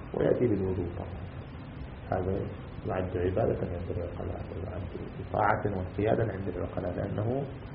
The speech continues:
رجائي. العبادة الرجائية برجاء أن يكون كذلك، باحتمال أن يكون كذلك، العبادة الرجائية عبادة وطاعة وانقياد عند العقلاء، هذا لا إشكال فيه. أو أن الإنسان مثلًا ما يدري أنه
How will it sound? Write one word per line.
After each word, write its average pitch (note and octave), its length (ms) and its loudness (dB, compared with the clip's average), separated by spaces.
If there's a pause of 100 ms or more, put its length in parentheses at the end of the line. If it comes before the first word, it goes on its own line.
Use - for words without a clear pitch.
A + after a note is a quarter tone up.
رجائي. G#2+ 640 6 (400)
العبادة A#2 460 12
الرجائية A2+ 580 8 (220)
برجاء B2+ 720 10
أن B2 100 0
يكون A2+ 340 -2 (100)
كذلك، G#2+ 460 0 (580)
باحتمال C3+ 580 8
أن C3 180 4
يكون B2 340 4 (100)
كذلك، A#2+ 500 6 (400)
العبادة A#2+ 640 10
الرجائية G#2+ 720 4
عبادة A#2 640 4 (100)
وطاعة A2+ 500 0
وانقياد G2+ 640 0
عند F2+ 400 0
العقلاء، - 480 -2 (240)
هذا B2+ 180 8
لا - 160 6
إشكال - 300 -4 (140)
فيه. - 220 -6 (720)
أو D#3+ 140 12
أن F3+ 140 10
الإنسان E3+ 500 8
مثلًا D#3 320 6
ما F3 180 10
يدري C3+ 340 10
أنه B2 280 2